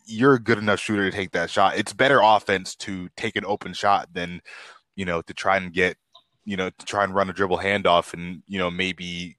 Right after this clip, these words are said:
Gabe Vincent or Max Strus or Duncan Robinson, when he's off, is shooting a contested jumper against,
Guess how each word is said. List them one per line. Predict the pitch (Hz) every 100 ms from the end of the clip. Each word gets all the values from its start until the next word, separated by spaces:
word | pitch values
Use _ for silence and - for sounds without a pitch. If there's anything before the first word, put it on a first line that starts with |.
| -
Gabe | 95 90
Vincent | 95 87 - 90
or | 90
Max | 90 90 -
Strus | 92 -
or | 87 87
Duncan | - 92 90
Robinson, | 92 87 90
when | 87
he's | 85
off, | 92 92 - - - - _
is | -
shooting | - 98 90 87 -
a | 98
contested | - 107 101 -
jumper | 92 98 92 87 87
against, | 85 90 -